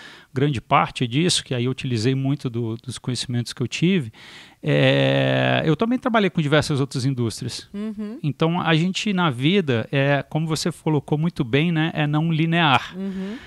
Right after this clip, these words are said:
Speaker 1: Ela é uma trajetória em que você tem altos, baixos, saltos, cai-, é, quedas. Tem muita coisa que acontece ao longo disso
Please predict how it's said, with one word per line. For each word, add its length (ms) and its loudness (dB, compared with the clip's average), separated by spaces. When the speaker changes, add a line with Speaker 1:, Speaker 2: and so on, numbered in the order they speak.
Speaker 1:
Ela 480 2
é 100 2
uma 180 2
trajetória 720 2
em 40 -4
que 120 -8
você 280 -4
tem 480 -2
altos, 540 0
baixos, 680 0
saltos, 1000 -2
cai-, 340 2
é, 140 2
quedas. 760 2
Tem 140 2
muita 340 2
coisa 280 2
que 100 0
acontece 560 2
ao 60 2
longo 300 2
disso 460 0